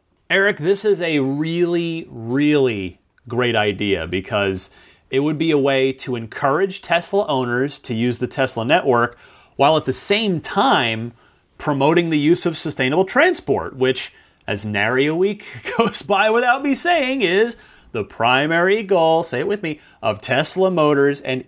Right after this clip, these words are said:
Elon Musk. So, fantastic idea. I hope Tesla is listening if they have, if they don't already have that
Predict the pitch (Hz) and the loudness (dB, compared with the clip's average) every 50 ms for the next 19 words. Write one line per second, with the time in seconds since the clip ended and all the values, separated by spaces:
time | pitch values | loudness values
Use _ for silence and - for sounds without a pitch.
0 | - - 107 101 101 98 101 98 98 98 95 95 - - _ _ _ _ _ _ | -12 -10 -6 -4 -2 -2 0 0 0 0 -2 -4 -8 -14 _ _ _ _ _ _
1 | _ - - 95 95 87 80 - - - - - 101 90 87 - - _ _ _ | _ -10 -4 -2 -2 -2 -2 -4 -10 -10 -6 -4 -4 -4 -4 -6 -10 _ _ _
2 | _ - 120 113 113 117 - - 190 208 214 180 - 156 139 131 123 117 110 104 | _ -6 -4 -4 -4 -4 -4 0 0 0 0 0 -2 -4 -2 0 0 0 0 -2
3 | 101 101 98 - 98 101 98 110 107 101 - - 113 110 - - 104 104 104 104 | -2 -2 0 0 -2 -2 -2 -4 -6 -6 -2 -2 -2 -2 0 -2 -4 -2 -2 -2
4 | 101 110 110 101 - 98 95 95 95 92 - - 98 92 101 98 95 - - 117 | -2 -2 -2 -2 -4 -6 -6 -6 -6 -6 -4 -2 -2 0 2 0 0 0 -2 -4
5 | - 123 123 127 127 131 - 135 135 135 135 127 123 120 - 127 120 113 101 110 | -2 0 2 2 0 0 2 2 2 4 2 2 0 0 0 0 0 0 0 0
6 | 110 107 98 98 - - | 2 2 2 2 0 -6